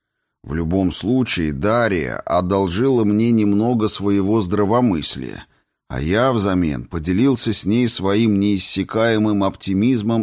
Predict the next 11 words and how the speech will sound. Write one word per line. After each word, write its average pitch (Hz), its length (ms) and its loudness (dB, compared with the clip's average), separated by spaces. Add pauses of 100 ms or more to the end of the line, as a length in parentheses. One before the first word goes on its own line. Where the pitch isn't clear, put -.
и 104 260 -2
энтузиазмом, 82 1000 -2 (600)
двумя 82 440 0
качествами, 76 840 -4 (360)
которые 78 500 0
я, 113 520 0
в 73 140 -6
отличие 82 480 -2
от 76 120 -6
высокой 82 480 -4
самооценки, 76 880 -6